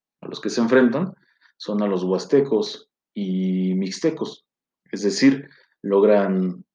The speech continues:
logran, eh, interceder en, en algunas zonas del, del occidente mexicano, es decir, donde hoy estaría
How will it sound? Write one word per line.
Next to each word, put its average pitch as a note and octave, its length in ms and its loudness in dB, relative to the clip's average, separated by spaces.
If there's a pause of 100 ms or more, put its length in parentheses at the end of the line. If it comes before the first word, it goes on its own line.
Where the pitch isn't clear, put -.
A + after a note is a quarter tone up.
logran, G#2 400 0
eh, F2+ 680 -8 (120)
interceder A2+ 800 2
en, F#2 280 -4
en F2 520 -8
algunas F#2+ 400 -2
zonas G#2 420 0
del, F2 320 -2 (560)
del F#2 160 0
occidente G2 800 4
mexicano, C3+ 720 0
es G2+ 160 -10
decir, G2 260 -2
donde F#2 260 2
hoy G2 120 4
estaría F#2 720 -2